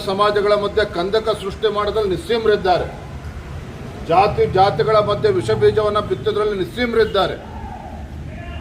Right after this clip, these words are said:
ನಿಮ್ಮ ಜಾತಿ ಜನಗಣತಿ ಬಗ್ಗೆ ಭಾರತೀಯ ಜನತಾ ಪಾರ್ಟಿ ಎಲ್ಲ ವಿರೋಧ, ಆಡಳಿತ ಪಕ್ಷದ ಕ್ಯಾಬಿನೆಟ್ ಸದಸ್ಯರು ಕೂಡ ವಿರೋಧ ಮಾಡಿದ್ದಾರೆ. ಅದಕ್ಕೇನು ಉತ್ತರ ಕೊಡ್ತಾರೆ ಸಿದ್ದರಾಮಯ್ಯನವರು? ಕಾಂಗ್ರೆಸ್ ಪಕ್ಷದ ಹಿರಿಯ ಮುಖಂಡರಾಗಿರ್ತಕ್ಕಂಥ ಮಾಜಿ ಮುಖ್ಯಮಂತ್ರಿಗಳು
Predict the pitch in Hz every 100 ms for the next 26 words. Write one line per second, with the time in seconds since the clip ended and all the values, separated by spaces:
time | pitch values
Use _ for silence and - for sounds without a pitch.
0 | - 175 214 226 160 175 208 226 214 208
1 | 214 208 196 220 220 220 170 170 202 214
2 | 208 208 220 202 214 202 208 202 185 202
3 | 202 202 180 - - - - - - -
4 | - - 151 196 226 233 220 214 220 -
5 | 220 220 233 226 185 190 233 226 - 202
6 | 220 220 220 - 226 214 208 208 202 202
7 | 196 180 185 196 240 - - - - 175
8 | 214 220 233 226 226 214 220 226 - 202
9 | 214 220 214 214 220 262 254 - - -
10 | - - - - - - - - - -
11 | 180 214 226 220 - 240 - 226 226 196
12 | 226 226 214 233 233 220 214 214 220 220
13 | 220 190 226 226 190 - 226 220 214 220
14 | 214 208 214 226 269 269